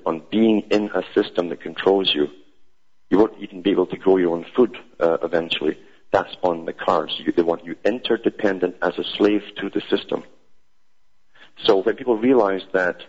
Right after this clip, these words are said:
there's going to be rioting, is they start losing all their little toys or goodies,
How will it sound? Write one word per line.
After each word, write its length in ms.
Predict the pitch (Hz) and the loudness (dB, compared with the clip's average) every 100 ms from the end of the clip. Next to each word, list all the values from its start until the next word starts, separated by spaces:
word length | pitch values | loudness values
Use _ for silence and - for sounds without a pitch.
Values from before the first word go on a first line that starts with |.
| - | -10
there's 140 | 87 | -4
going 100 | 98 | -2
to 60 | 87 | -2
be 140 | 87 | -2
rioting, 600 | 87 92 98 98 - 90 87 - - - | 2 2 2 -2 -4 -8 -8 -18 -20 -6
is 60 | 95 | -4
they 40 | |
start 320 | - 92 82 | 0 0 0
losing 480 | 82 101 101 87 85 | 0 0 2 0 -2
all 180 | 85 85 | -2 0
their 100 | 82 | 0
little 200 | 78 76 | 0 -2
toys 400 | - 101 98 90 | 0 0 0 -2
or 100 | 76 | -6
goodies, 360 | - 92 92 | -2 0 0